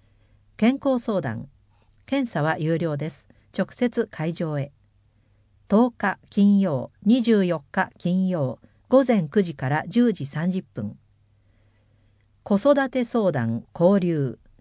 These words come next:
計測は一歳の誕生月までです。直接会場へ。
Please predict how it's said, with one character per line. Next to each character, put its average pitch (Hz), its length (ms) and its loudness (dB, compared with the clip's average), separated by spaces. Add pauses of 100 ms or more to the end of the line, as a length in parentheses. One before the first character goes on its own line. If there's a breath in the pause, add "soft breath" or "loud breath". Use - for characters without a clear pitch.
(500)
計 277 160 4
測 254 300 -2
は 214 100 2
一 277 140 -6
歳 165 320 -4
の 170 140 -2
誕 175 260 -2
生 170 180 0
月 139 260 -10
ま 123 140 -6
で 120 140 -10
で 135 100 -8
す。 - 220 -14 (440)
直 175 180 0
接 233 400 0
会 156 280 -4
場 160 280 -4
へ。 139 120 -8